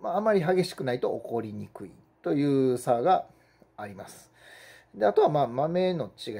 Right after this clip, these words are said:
いによって起こりやすい豆、起こりにくい豆もあると思います。だ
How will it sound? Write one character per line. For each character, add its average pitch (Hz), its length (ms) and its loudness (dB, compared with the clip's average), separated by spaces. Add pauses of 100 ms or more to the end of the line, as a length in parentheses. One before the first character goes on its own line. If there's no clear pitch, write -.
い - 20 -16
に 101 60 -14
よ 127 60 -6
っ - 20 -14
て 196 500 2
起 135 140 -14
こ 127 280 -4
り 113 140 -10
や 113 120 -6
す - 140 -14
い 208 60 -4
豆、 120 240 -4
起 104 120 -8
こ 113 120 -12
り 104 80 -12
に 104 80 -14
く 202 120 -6
い 202 40 -2
豆 120 240 -6
も 101 160 -10
あ 101 40 -10
る 107 260 -12 (240)
と 208 100 -2
思 131 240 -4
い 117 60 -6
ま 107 80 -12
す。 - 100 -20
だ 147 180 -4